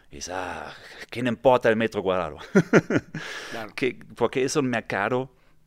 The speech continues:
Speaker 1: que está enfocado al turista.
Speaker 2: Claro.
Speaker 1: Y el turista tiene diferentes necesidades, a lo mejor que tú si vives en una ciudad como Monterrey.
Speaker 2: Claro.
Speaker 1: Y ese mercado a lo mejor entendimos mejor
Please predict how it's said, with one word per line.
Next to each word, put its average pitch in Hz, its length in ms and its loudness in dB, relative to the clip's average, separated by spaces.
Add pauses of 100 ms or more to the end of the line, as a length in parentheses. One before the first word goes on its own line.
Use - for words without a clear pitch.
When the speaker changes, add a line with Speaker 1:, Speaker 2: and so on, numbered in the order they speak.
(500)
Speaker 1:
que 104 160 -8
está 113 440 0 (160)
enfocado 104 580 -2
al 90 120 -4
turista. - 460 -8 (420)
Speaker 2:
Claro. - 140 -14
Speaker 1:
Y - 40 -6
el 92 40 -8
turista 101 440 -4
tiene 101 260 -6
diferentes 98 500 -6
necesidades, 90 720 -6 (100)
a - 40 -12
lo 95 60 -8
mejor 92 320 -8
que 90 140 -10
tú 107 240 -12
si 98 140 -12
vives 90 260 -12
en 92 80 -10
una 85 120 -8
ciudad 90 380 -8 (200)
como 82 180 -14
Monterrey. 120 460 -10 (180)
Speaker 2:
Claro. 117 140 -16 (460)
Speaker 1:
Y 107 240 -6
ese 113 200 -6
mercado 117 400 0
a - 20 0
lo 104 80 0
mejor 95 280 -6
entendimos 98 440 -4
mejor 98 440 -2